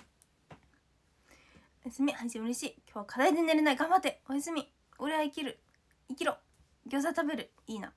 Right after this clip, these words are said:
ストーリー更新した。いや、いいじゃん。幸せ者だ。容易にできる。おやすみ。初めて十四超えた。やった。一分でも長く感じたい。頑張って生きる。バイバイ。またね。おはよう。おはよう。しばらくやんない。寂しい。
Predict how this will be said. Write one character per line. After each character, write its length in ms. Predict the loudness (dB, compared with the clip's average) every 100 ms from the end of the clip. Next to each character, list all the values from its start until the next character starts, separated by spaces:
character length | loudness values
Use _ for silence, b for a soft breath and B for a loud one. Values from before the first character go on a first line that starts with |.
| _ _ _ -8
ス 80 | 2
ト 80 | 4
ー 40 |
リ 60 | 4
ー 40 |
更 140 | 0 2
新 160 | 2
し 40 | 2
た。 140 | 0 -4
い 60 |
や、 60 | -8 -6
い 40 |
い 20 |
じ 80 | -6
ゃ 40 |
ん。 80 | -8 _ -16
幸 220 | -6 -4
せ 80 | -2
者 180 | 0 2
だ。 180 | 0 -2 _ _ -4
容 200 | 0 2
易 60 |
に 80 | 2
で 100 | 0
き 100 | -4
る。 140 | -10 _ _ _ b b b
お 80 |
や 80 | -6
す 80 | -4
み。 160 | -6 -8 _
初 160 | -8 -6
め 60 | -4
て 60 |
十 100 | -4
四 160 | -4 -6
超 80 | -8
え 40 |
た。 80 | -4
や 120 | -2
っ 80 | 0
た。 180 | -2 -4 _ _ _ _ _ _ _ _ _ -10
一 100 | -6
分 160 | -2
で 60 | 0
も 100 | 2
長 220 | 0 -2
く 40 | -4
感 180 | -4 -4
じ 80 |
た 80 | -8
い。 40 | -8
頑 160 | -8
張 60 | -8
っ 40 |
て 80 | -10
生 60 | -12
き 80 | -12
る。 80 | -8
バ 100 | -6
イ 60 |
バ 140 | -6 -10
イ。 60 | b b b
ま 100 | -6
た 100 | -4
ね。 100 | -6
お 80 | -6
は 140 | -4
よ 160 | -2 -2
う。 80 | -6
お 40 |
は 200 | -6 -6
よ 280 | -2 -4 -6 _ _ _ _
う。 20 | 0
し 60 |
ば 80 | 2
ら 80 | 2
く 100 | 0
や 60 |
ん 60 | 0
な 80 | -2
い。 40 |
寂 220 | -4 -6
し 100 |
い。 60 | -10